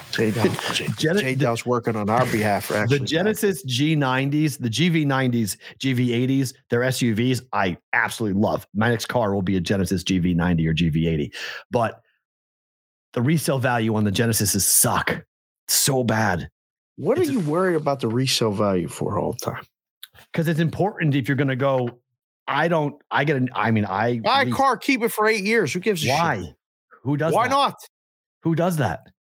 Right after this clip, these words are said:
Speaker 1: Stop paying on it. It's
Speaker 2: Oh, I don't do
Speaker 1: paid
Speaker 2: that.
Speaker 1: for.
Speaker 2: Yeah.
Speaker 1: Who gives a
Speaker 2: So
Speaker 1: shit?
Speaker 2: you sound like my dad. I don't, I don't know.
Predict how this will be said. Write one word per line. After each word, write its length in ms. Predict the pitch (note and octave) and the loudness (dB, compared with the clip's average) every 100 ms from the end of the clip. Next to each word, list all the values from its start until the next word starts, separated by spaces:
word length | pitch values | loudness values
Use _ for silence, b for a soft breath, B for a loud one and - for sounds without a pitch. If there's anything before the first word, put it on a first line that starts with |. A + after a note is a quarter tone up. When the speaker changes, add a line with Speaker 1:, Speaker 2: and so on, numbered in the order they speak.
| - | -8
Speaker 1:
Stop 500 | - - F3+ F3 - | -4 0 2 0 -2
paying 380 | - G3 A3 A3 | -2 2 2 2
on 220 | A3 A3+ | 0 0
it. 120 | A#3+ - | -2 -4
It's 180 | C#3+ C3 | -4 0
Speaker 2:
Oh, 80 | A2 | 2
I 80 | B2 | 2
don't 100 | A2 | 2
do 60 | F#3 | 2
Speaker 1:
paid 180 | G#3 F#3 | 2 0
Speaker 2:
that. 40 | |
Speaker 1:
for. 380 | - G#3+ A#3+ A3+ _ D3+ | 0 0 0 -2 _ -4
Speaker 2:
Yeah. 160 | G3 F3 | 0 0
Speaker 1:
Who 60 | |
gives 220 | D3 D4 G#3 | 2 2 2
a 40 | |
Speaker 2:
So 60 | D#3 | 0
Speaker 1:
shit? 280 | - C#3 | 0 0
Speaker 2:
you 60 | C#3 | 0
sound 140 | C#3+ | 0
like 100 | C#3+ | 0
my 100 | A#2 G#2 | 0 2
dad. 280 | G2+ - - | 0 -2 -4
I 60 | A2+ | -2
don't, 120 | A#2 A2 | 0 0
I 40 | |
don't 100 | A2 | 0
know. 120 | G2 | 0